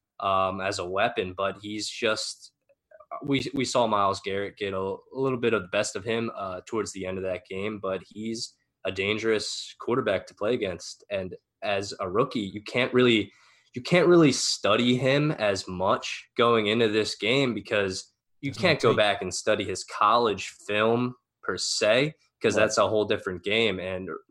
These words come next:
Speaker 1: that's, that's what makes this matchup, uh, a little more riskier than it would be if we were playing the Bengals last year.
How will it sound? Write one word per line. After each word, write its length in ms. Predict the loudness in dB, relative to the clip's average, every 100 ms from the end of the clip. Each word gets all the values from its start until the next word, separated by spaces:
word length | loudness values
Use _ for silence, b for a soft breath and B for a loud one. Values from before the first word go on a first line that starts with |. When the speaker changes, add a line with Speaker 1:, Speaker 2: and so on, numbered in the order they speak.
| -18 -16 -12
Speaker 1:
that's, 320 | -8 -8 -4 0
that's 220 | 0 0
what 140 | 0
makes 280 | 2 0 0
this 180 | -4 -2
matchup, 500 | -2 -2 0 -2 -2 -6 _ _ _ _ _ -4
uh, 380 | 0 2 2 2
a 100 | 2
little 200 | 4 4
more 220 | 4 4
riskier 480 | 4 2 0 0 2
than 140 | 2
it 80 | 0
would 240 | 0 0
be 220 | 0 0 0
if 140 | -2
we 80 | -4
were 80 | -4
playing 340 | -4 -2 -2
the 60 | -2
Bengals 400 | -2 -2 -2 -4
last 480 | 0 0 0 -6 -8
year. 280 | -8 -8